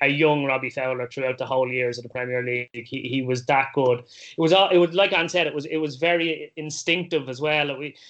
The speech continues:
know, he wasn't a particularly athletic player. Like, he didn't have, I wouldn't say he was slow, but he didn't seem to have, like, great pace or anything like that. It, you, you just knew when, when he got the ball, it was just gonna try and get it onto that le-, left peg and, and rifle it home. And, uh,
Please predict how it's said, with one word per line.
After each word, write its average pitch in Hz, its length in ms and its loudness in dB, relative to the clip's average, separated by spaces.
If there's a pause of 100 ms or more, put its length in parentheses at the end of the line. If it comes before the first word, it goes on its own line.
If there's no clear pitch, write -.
know, 175 140 -2
he 180 80 -4
wasn't 202 480 0 (320)
a 156 80 -8
particularly 170 480 -4
athletic 147 520 -2
player. 160 280 -2
Like, 156 160 -6
he 180 60 -8
didn't 185 200 -4
have, 160 260 -4 (280)
I 160 80 -6
wouldn't 190 180 -4
say 190 180 2
he 175 60 4
was 151 140 -4
slow, 180 320 2
but 156 100 -6
he 170 60 -2
didn't 180 220 -6
seem 175 260 -6
to 156 80 -6
have, 156 240 -2
like, 143 400 -4 (480)
great 156 400 0
pace 165 480 -2
or 151 80 -6
anything 151 400 -8
like 139 180 -8
that. 156 300 -2
It, 139 160 -12
you, 151 180 -12
you 139 140 -8
just 165 240 -4
knew 170 240 2
when, 156 240 -2
when 147 160 -4
he 143 80 -4
got 147 180 0
the 139 80 -12
ball, 147 360 0
it 131 100 -6
was 127 140 -10
just 147 220 -6
gonna 135 280 -6 (240)
try 143 320 0
and 143 80 -6
get 147 140 2
it 139 100 -8
onto 135 260 -6
that 135 220 -4
le-, 135 240 -4
left 139 280 -2
peg 135 300 0
and, 127 160 -6
and 131 160 -8
rifle 139 320 -4
it 120 80 -8
home. 131 360 -4
And, 120 140 -8
uh, 120 160 -4